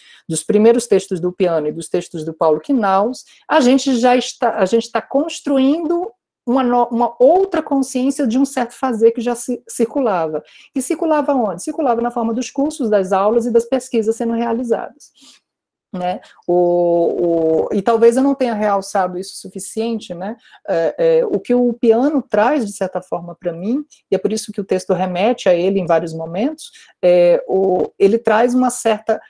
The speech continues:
reinvenção da discussão sobre o que é história e imagem no Brasil. O que que eu quero dizer aqui com reinvenção? A gente tem uma nova chave historiográfica, uma nova chave heurística, que eu acho que o, uma coisa legal dessa época é que emergem textos onde as pessoas estão dizendo, "Bem,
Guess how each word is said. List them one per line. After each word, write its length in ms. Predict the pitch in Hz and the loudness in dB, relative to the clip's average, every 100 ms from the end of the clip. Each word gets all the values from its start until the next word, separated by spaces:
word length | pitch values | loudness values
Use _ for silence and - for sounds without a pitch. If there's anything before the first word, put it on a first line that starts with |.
| _ _ | _ _
reinvenção 1040 | - 285 370 381 302 285 247 - 262 302 339 | -2 0 2 0 2 2 2 0 2 2 2
da 100 | 277 | 2
discussão 460 | 220 - 240 269 | 0 -6 -4 -2
sobre 220 | 247 254 | 0 0
o 40 | 254 | 0
que 80 | 247 | -2
é 60 | |
história 320 | 240 - 247 | -2 0 0
e 40 | 247 | 0
imagem 380 | 233 208 196 208 | -2 -2 -2 -4
no 100 | 190 | -4
Brasil. 580 | 208 208 180 151 165 - _ _ _ | -2 -2 -4 -8 -10 -14 _ _ _
O 0 | |
que 80 | 330 | -2
que 60 | 349 | 0
eu 60 | 403 | 2
quero 220 | 359 294 | 2 0
dizer 180 | 220 240 | 0 0
aqui 160 | 240 | 0
com 160 | 233 240 | -4 -2
reinvenção? 640 | 233 233 226 233 220 175 - - - | -2 -2 -2 -2 -4 -10 -10 -8 -4
A 60 | |
gente 180 | 196 226 | -2 -2
tem 80 | 240 | -2
uma 120 | 233 | 0
nova 240 | 226 240 233 | 0 0 -2
chave 320 | - 226 220 | 0 0 0
historiográfica, 840 | - 220 214 190 - - - - | -2 0 0 -2 -6 -12 -20 -20
uma 260 | 202 214 196 | -14 -10 -4
nova 320 | 202 220 214 | -2 0 -2
chave 380 | - 208 190 214 | 0 0 2 2
heurística, 580 | 208 190 156 - - - | 2 0 -8 -14 -18 -10
que 80 | - | -4
eu 140 | 190 | 2
acho 320 | 196 220 220 | 2 2 -2
que 100 | - | -8
o, 80 | 208 196 - - | -8 -8 -14 -10
uma 120 | 196 | -4
coisa 240 | 208 214 | 0 2
legal 440 | 214 196 190 233 247 | 4 4 4 4 4
dessa 360 | 196 196 202 | 2 -2 0
época 240 | 190 220 190 | 2 0 -2
é 20 | |
que 100 | - | -2
emergem 540 | 208 214 240 254 254 | 0 2 0 0 -4
textos 500 | 233 208 202 220 226 | -2 -2 -2 -6 -6
onde 140 | 208 202 | -4 -4
as 80 | 196 | -4
pessoas 240 | 220 214 | -6 -6
estão 160 | 226 220 | -6 -6
dizendo, 240 | 202 185 | -6 -4
"Bem, 260 | 180 226 | 2 2